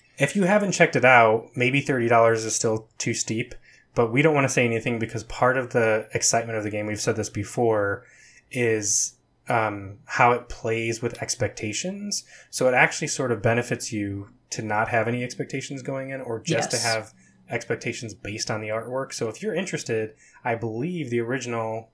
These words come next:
Speaker 1: core base version is still free on Steam. I think it always has been. So if you wanna s-, check it out,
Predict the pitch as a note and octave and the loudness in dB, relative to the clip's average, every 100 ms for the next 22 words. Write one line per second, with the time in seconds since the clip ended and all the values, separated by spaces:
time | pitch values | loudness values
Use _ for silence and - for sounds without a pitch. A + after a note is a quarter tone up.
0 | _ - C3 B2 A2+ A#2+ A#2 B2 G#2+ A2 | _ -4 -2 -2 -2 -4 -4 -8 -8 -8
1 | G#2 A2+ G#2 - A#2 G#2 G#2 - B2 A#2 | -8 -8 -10 -8 -8 -6 -8 -6 -6 -8
2 | A#2+ - - - _ _ A2+ A2+ A2 A2 | -12 -16 -20 -20 _ _ -6 -4 -2 -4
3 | G#2+ A2+ A2 - A2+ A2 - G#2+ G2+ G2+ | -4 -4 -4 -4 -6 -6 -6 -4 -4 -8
4 | - _ _ _ _ - A#2+ A2+ G2+ - | -14 _ _ _ _ -12 -6 -6 -8 -10
5 | - A2+ A2 A2 A2+ A#2+ | -4 -2 0 2 0 -2